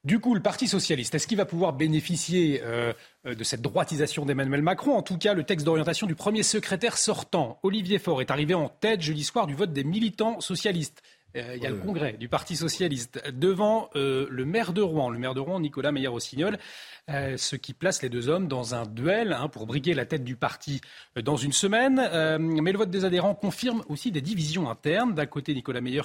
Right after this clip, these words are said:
Speaker 1: critique contre la nupes. De l'autre, on va le voir dans ce tweet, hein, Olivier Faure et ses militants clairement pour l'union de la gauche,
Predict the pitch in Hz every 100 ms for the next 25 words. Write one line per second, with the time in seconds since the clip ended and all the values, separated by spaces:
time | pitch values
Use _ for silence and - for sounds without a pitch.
0 | - - 262 240 - 220 - - - 120
1 | - 110 127 175 233 240 156 165 233 -
2 | 135 135 160 131 117 - 254 - 160 160
3 | - - - - 156 135 135 214 185 -
4 | 131 123 131 196 214 - 156 185 165 190
5 | 185 - 202 139 156 202 208 233 220 156
6 | 147 196 220 -